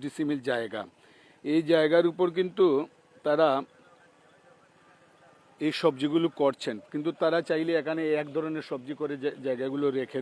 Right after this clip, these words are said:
দিতেন, কিন্তু তারা সেটা করেননি। তারা বারো মাসই, এই বারো মাসই তারা এখানে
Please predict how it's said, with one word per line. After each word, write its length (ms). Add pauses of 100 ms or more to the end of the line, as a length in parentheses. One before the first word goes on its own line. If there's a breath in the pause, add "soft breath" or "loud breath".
দিতেন, 300
কিন্তু 180 (100)
তারা 160 (100)
সেটা 200 (100)
করেননি। 360 (600 soft breath)
তারা 280 (160)
বারো 220 (160)
মাসই, 420 (1400 soft breath)
এই 120 (1700)
বারো 460 (160)
মাসই 440 (100)
তারা 220 (460)
এখানে 260